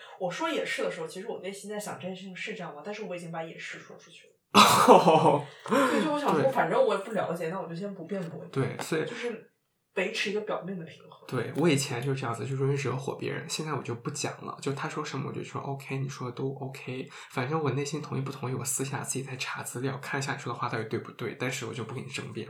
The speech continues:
Speaker 2: 无所谓。
Speaker 1: 对，我觉得你这样做是对的，因为你想这个事情本身对你的利益上没有啥损害，然后你第一反应是存疑对方，哪怕你的出发点是没有不好的，但是如果一旦你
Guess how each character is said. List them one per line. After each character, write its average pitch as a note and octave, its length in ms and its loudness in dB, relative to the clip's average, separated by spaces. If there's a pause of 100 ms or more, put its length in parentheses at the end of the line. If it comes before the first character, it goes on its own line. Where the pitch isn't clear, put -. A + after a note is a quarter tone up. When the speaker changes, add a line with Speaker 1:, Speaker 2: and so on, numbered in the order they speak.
Speaker 2:
无 A#2 80 -6
所 - 200 -8
谓。 - 120 -10 (380)
Speaker 1:
对， G#3+ 200 -6
我 F3 120 -4
觉 F#3 80 -4
得 A#3+ 120 -4
你 G#3 80 -6
这 G3+ 80 -6
样 G#3+ 140 -4
做 A3+ 100 -6
是 G#3+ 120 -8
对 C4 160 -2
的， F#3+ 100 -2
因 G#3+ 60 -6
为 C#4+ 100 -8
你 D#4 100 -12
想 - 280 -8
这 E3+ 120 -8
个 A#3+ 80 -4
事 C4 180 -6
情 F3+ 140 -6
本 - 200 -8
身 G3 200 -8 (300)
对 C4+ 140 -2
你 D#3+ 400 -10
的 F#3 80 -12 (180)
利 B3 160 -6
益 F#3+ 60 -2
上 D#3+ 200 -6
没 E3 80 -6
有 F3+ 80 -4
啥 - 160 -14
损 - 280 -14
害， - 180 -18 (360)
然 F#3+ 120 0
后 C#4 180 -2
你 F#3+ 60 -2
第 G#3+ 100 -6
一 A#3+ 80 -6
反 - 140 -4
应 F3+ 80 -10
是 - 160 -6
存 D#3+ 260 -10
疑 F3 120 -12
对 F#3 160 -6
方， F3 240 -8
哪 E3+ 140 -6
怕 A#3 180 -2
你 F#3 100 -6
的 - 80 -8
出 - 140 -10
发 A#3 180 0
点 - 180 -6
是 E3+ 520 -10
没 F3 100 -2
有 G3+ 120 -2
不 G3+ 120 -10
好 - 260 -6
的， - 160 -10
但 B3 160 -2
是 A3+ 180 -6
如 F3+ 340 -6
果 G3+ 180 2
一 - 160 -6
旦 F3+ 320 -4
你 - 240 -20